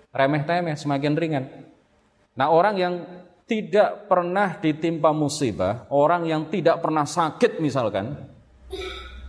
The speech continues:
jangan berbangga dulu. Tidak pernah sakit, sakit flu tidak pernah, sakit kepala tidak pernah, pusing sedikit saja tidak pernah. Itu artinya apa? Derajatnya rendah.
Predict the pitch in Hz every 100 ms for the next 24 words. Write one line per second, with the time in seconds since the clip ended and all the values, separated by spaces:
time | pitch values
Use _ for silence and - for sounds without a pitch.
0 | - - - - - - - 131 156 170
1 | 170 156 151 - - - 143 123 147 147
2 | 147 170 180 156 147 - - - - _
3 | _ - 156 175 175 180 180 185 - -
4 | - - _ - _ _ _ - 147 170
5 | - 190 160 143 143 160 151 127 - -
6 | - - _ _ _ _ _ _ _ _
7 | - - - - - - - - 135 165
8 | 170 160 165 165 143 135 156 156 131 180
9 | 175 208 160 160 151 214 175 156 156 139
10 | 127 139 104 92 131 139 165 143 170 156
11 | 117 113 - - - - - - _ _
12 | _ - 120 120 113 110 87 76